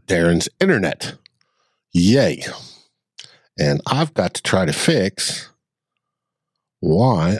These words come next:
I can't get these to switch to fly in from the bottom. Anyways, par-, bear with us, folks. Bear with us. We're dealing with this today.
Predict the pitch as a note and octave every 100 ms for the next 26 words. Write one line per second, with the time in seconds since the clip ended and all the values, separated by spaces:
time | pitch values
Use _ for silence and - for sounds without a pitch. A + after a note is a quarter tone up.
0 | - F2 - - A2 E2+ - - - _
1 | _ _ _ _ _ _ _ _ _ _
2 | _ - G#2+ - A2+ A2 G#2+ - F#2+ -
3 | A2 F#2+ - E2+ - B2 A2+ A2 G2+ -
4 | F3 D#3 D#3+ _ F#3 F#3 F3+ D3 C3 D3
5 | D3 - _ _ _ _ _ _ _ _
6 | _ _ _ _ _ _ _ _ _ _
7 | _ _ _ _ _ _ _ _ _ _
8 | _ _ - - D#3 - - - - A#1+
9 | B1 - - D#3+ D3+ - - - - _
10 | _ _ _ - - F3+ - D3 - C#3+
11 | - F3+ E3 C3+ A2 - C3 B2+ - D3+
12 | C#3 A2+ A#2+ D3 C3 B2 D2+ F2+ F#2+ F#2
13 | E2+ - E2 - F2 D3 F3